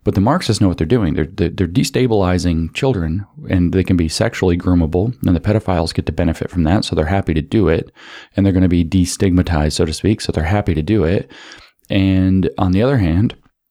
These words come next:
they really have not much to lose. And on the other hand, um, the Marxists get to destabilize identity. They get to destabilize,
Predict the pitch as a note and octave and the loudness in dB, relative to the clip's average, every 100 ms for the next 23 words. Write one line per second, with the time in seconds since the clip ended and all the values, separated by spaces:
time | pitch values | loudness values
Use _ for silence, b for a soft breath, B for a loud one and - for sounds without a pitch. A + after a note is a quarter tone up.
0 | _ _ _ - F2+ F#2+ A2 D2+ D#2+ E2 | _ _ _ -4 -2 0 2 2 0 0
1 | - - - D#2+ G#2+ G2 G2+ - B B | -2 -8 -4 -2 0 0 -2 -6 B B
2 | B G#2 G2 F2+ G2 C3+ G2 E2 D#2+ G2+ | B 0 2 2 2 2 0 0 0 0
3 | A#2 - _ - F#2+ F#2 F2+ F2 F2 F2+ | -2 -8 _ -4 0 2 2 2 0 0
4 | F#2 C3+ - F2 - E2 - E2+ F#2 - | 0 0 0 -4 -2 -4 -4 -2 -2 0
5 | F2+ D#2+ D#2+ D#2+ D2+ D2 E2 F2+ A2+ F#2+ | 0 2 2 2 0 0 0 2 2 2
6 | E2 D#2 D#2+ D#2 F2 D#2 D#2+ D2+ D2 C#2+ | 0 -2 -4 -2 0 0 0 0 -2 -4